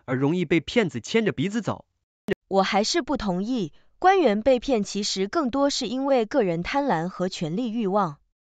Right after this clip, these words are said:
Speaker 2: 即使在透明的制度下，仍然有官员会选择走旁门左道来达成自己的目的。这就像明朝的魏忠贤，即便在整个皇室的监控下，他仍然找到了腐败和操控的方式。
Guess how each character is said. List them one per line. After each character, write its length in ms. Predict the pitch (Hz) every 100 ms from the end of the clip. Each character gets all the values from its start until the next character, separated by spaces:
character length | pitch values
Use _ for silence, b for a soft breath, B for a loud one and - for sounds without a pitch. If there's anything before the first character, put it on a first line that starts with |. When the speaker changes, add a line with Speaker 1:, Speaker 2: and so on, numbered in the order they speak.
| _ _
Speaker 2:
即 200 | - 294
使 180 | - 233
在 240 | 190 277
透 220 | 269 311 277
明 220 | 196 185
的 100 | 202
制 180 | - 311
度 160 | 214
下， 380 | 180 233 180 147 b b -
仍 220 | 208 277
然 180 | 311 320
有 160 | 196
官 240 | - 294 311
员 240 | 185 190
会 180 | 294 254
选 240 | - 151
择 200 | 143 180
走 200 | 214 180
旁 280 | 143 160 175
门 240 | 180 185
左 180 | 220 156
道 160 | 220 226
来 220 | 170 175
达 180 | 180 175
成 280 | - 180 190
自 180 | 359
己 140 | - 135
的 100 | 131
目 200 | 202 196
的。 300 | 226 202 147 _ _ _ _ -
这 160 | 392
就 180 | 359 320
像 240 | 269 285
明 220 | 208 185 214
朝 220 | 214 180
的 100 | 220
魏 160 | 269 226
忠 220 | 262 277
贤， 360 | - 160 170 220 b b
即 160 | - 208
便 240 | 226 349
在 180 | 277 226
整 200 | 220 156
个 100 | 170
皇 240 | 170 165 190
室 200 | - 254
的 120 | 180
监 240 | - 277
控 180 | 285 247
下， 320 | 214 226 170 - b b
他 160 | - 339
仍 200 | 285 220
然 220 | 233 220
找 180 | 220 147
到 180 | 233 240
了 140 | 185
腐 180 | - 147
败 240 | 131 214
和 220 | 175 175 170
操 200 | 254 294
控 220 | 349 240
的 100 | 156
方 240 | 202 214
式。 340 | 247 - 190